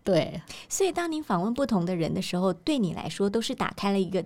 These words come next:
Speaker 2: 全新的超大的窗子，你看到完全不同的世界。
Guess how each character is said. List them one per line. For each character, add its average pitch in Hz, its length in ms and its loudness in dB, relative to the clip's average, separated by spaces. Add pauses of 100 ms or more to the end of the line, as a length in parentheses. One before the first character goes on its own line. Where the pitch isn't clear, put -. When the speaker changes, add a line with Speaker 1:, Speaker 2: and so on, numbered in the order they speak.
Speaker 2:
全 185 340 2
新 233 320 0
的 190 240 2
超 262 380 0
大 247 240 -2
的 185 180 2 (320)
窗 247 400 4
子， - 220 -2 (360)
你 190 100 4
看 226 200 0
到 226 140 2
完 185 160 2
全 185 180 -2
不 208 120 0
同 175 180 0
的 156 100 -2
世 165 220 0
界。 - 300 -2